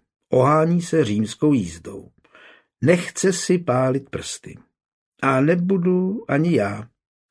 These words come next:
Zůstaneš doma. Tahle věc se zjevně českého kališnického panstva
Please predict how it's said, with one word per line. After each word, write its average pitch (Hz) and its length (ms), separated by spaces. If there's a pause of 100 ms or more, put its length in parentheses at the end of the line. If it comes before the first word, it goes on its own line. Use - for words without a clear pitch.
(360)
Zůstaneš 156 520
doma. - 360 (800)
Tahle 170 320
věc 151 340
se 123 420
zjevně 113 760
českého 131 640
kališnického 127 920
panstva 107 760